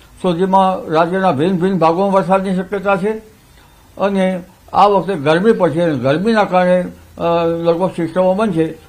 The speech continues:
એટલે તારીખ તેર થી અઢારમાં એક, અ, વરસાદની શક્યતા છે. બીજી સિસ્ટમ સત્તર અને અઢાર તારીખે બને છે અને પછી સિસ્ટમ લગભગ બાવીસમી સપ્ટેમ્બરે બને છે, ત્યારબાદ ત્રીજી ઓક્ટોબરે બને છે.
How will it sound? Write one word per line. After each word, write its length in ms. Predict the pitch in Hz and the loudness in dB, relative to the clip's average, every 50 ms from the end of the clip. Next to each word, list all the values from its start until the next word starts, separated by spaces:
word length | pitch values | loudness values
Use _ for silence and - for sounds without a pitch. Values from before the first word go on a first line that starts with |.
| - - - | -16 -8 -4
એટલે 440 | 190 196 180 185 180 175 170 170 170 - - - _ - _ - | -4 -4 -2 -2 -2 -2 -4 -4 -8 -14 -20 -20 _ -16 _ -2
તારીખ 260 | 170 165 180 190 180 | 0 0 0 0 -4
તેર 340 | 180 185 175 185 190 190 190 | -4 -4 -2 -2 -2 -2 -4
થી 240 | 185 - 185 185 | -6 -6 -4 -2
અઢારમાં 580 | 185 165 139 117 143 170 180 180 196 214 226 233 - - - - - - - | -2 0 0 2 2 2 2 2 0 -2 -4 -6 -8 -18 -20 -20 -14 -8 -4
એક, 200 | 196 196 190 190 | -4 -4 -2 -2
અ, 80 | 196 190 185 180 175 165 180 | -2 0 0 -2 -4 -4 -6
વરસાદની 520 | 180 180 165 170 170 170 185 185 185 196 | -4 -2 -2 -2 0 0 -2 -2 -2 -4
શક્યતા 380 | 175 185 185 - 196 185 196 190 | -4 -4 -4 -4 -4 -2 -2 -2
છે. 240 | 185 175 202 226 214 - - - - - - - - - - - - | 0 0 -4 -4 -4 -8 -16 -20 -20 -20 -20 -20 -20 -20 -20 -16 -10
બીજી 300 | - 170 185 185 214 226 | -6 -6 -4 -2 -4 -4
સિસ્ટમ 420 | 185 - 196 185 180 214 214 196 | -4 -4 -6 -4 -2 -2 -4 -2
સત્તર 320 | 175 - 175 165 175 202 202 | -2 -4 -4 -2 -2 -4 -2
અને 120 | 196 175 | 0 0
અઢાર 240 | 143 110 139 175 190 | 0 2 2 2 2
તારીખે 340 | 190 208 202 202 190 196 214 | 2 2 0 2 2 0 0
બને 280 | 202 196 196 202 202 | 0 0 0 0 0
છે 140 | 185 196 214 220 226 - - - - - - - - - - - - | -2 -2 -4 -6 -8 -14 -20 -20 -20 -20 -20 -20 -20 -20 -20 -14 -8
અને 280 | - 190 202 214 202 202 | -6 -4 -2 -2 -2 -2
પછી 360 | 196 190 180 - 208 220 208 | 0 -2 -2 0 0 -2 0
સિસ્ટમ 540 | - 202 190 190 208 202 202 202 202 196 185 | 0 -2 -2 0 -2 -2 -2 -2 -4 -2 0
લગભગ 380 | 170 160 160 165 185 190 185 | 0 0 0 0 -2 0 0
બાવીસમી 760 | 190 170 160 156 160 175 196 208 180 190 185 190 202 196 180 | 0 2 4 4 4 2 0 -4 -6 -6 -6 -6 -4 -4 -4
સપ્ટેમ્બરે 560 | 170 170 156 - 160 175 196 196 208 208 214 214 | -4 -4 -4 -4 -4 -6 -4 -2 0 0 0 0
બને 280 | 190 202 208 208 208 | 0 -2 -2 -2 -4
છે, 160 | 175 202 214 220 220 - - - - - - - | -2 -2 -4 -4 -6 -12 -20 -20 -20 -18 -8 -2
ત્યારબાદ 420 | 180 185 185 185 180 185 180 165 | 0 2 2 2 2 2 2 2
ત્રીજી 200 | 170 175 175 180 | -2 -6 -6 -4
ઓક્ટોબરે 560 | 175 165 151 139 135 160 175 180 202 202 202 | -2 0 0 -2 -2 -4 -4 -2 0 0 0
બને 240 | 208 196 202 208 202 | 0 0 -2 -2 -2
છે. 340 | 175 196 208 208 208 - - | -2 -4 -4 -6 -8 -16 -20